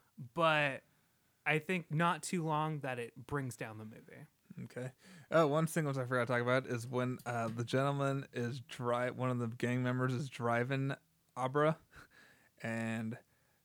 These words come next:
Speaker 2: she's having that, um, 'cause she's been drugged, so she can't use her powers. And, but Ian McGregor, um, Danny is talking to her.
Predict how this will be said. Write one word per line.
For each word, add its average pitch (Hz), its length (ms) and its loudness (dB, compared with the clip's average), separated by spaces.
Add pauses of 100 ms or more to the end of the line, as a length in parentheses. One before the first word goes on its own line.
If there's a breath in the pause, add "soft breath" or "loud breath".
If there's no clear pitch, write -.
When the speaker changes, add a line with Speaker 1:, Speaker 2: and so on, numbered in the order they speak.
(240)
Speaker 2:
she's - 200 -6
having 127 220 2
that, 113 160 -2 (160)
um, 107 420 -8 (180)
'cause - 220 -8
she's 156 240 4
been 127 180 2
drugged, 117 440 4
so - 160 -10
she - 100 -10
can't 127 140 -4
use 120 140 -4
her 110 60 -8
powers. 113 520 -2
And, 113 300 -4
but - 180 -6
Ian 120 160 0
McGregor, 113 720 -4
um, 110 180 -4
Danny 113 380 -2
is 117 120 -6
talking 110 380 -8
to 113 80 -2
her. 120 220 0